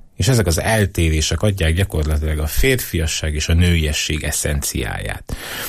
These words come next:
A konstruktivista felfogás ezzel szemben azt mondja, hogy a nemi szerepeket, vagyis a társadalomban betöltött és elfogadott, normálisnak tekintett viselkedési normákat,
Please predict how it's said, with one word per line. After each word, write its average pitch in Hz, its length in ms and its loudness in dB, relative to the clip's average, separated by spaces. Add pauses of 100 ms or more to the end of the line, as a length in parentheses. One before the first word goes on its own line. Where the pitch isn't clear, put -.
(360)
A 92 80 0
konstruktivista 143 760 2
felfogás 113 640 0
ezzel 95 200 0
szemben 95 320 0
azt - 160 0
mondja, 95 220 4
hogy 85 80 4
a 87 40 4
nemi 110 220 4
szerepeket, 117 600 0
vagyis 80 200 -2
a 82 40 -4
társadalomban 82 1160 0
betöltött 80 920 -2
és 85 180 -2
elfogadott, 80 720 0
normálisnak 85 720 2
tekintett 82 440 0
viselkedési 76 720 0
normákat, 135 580 2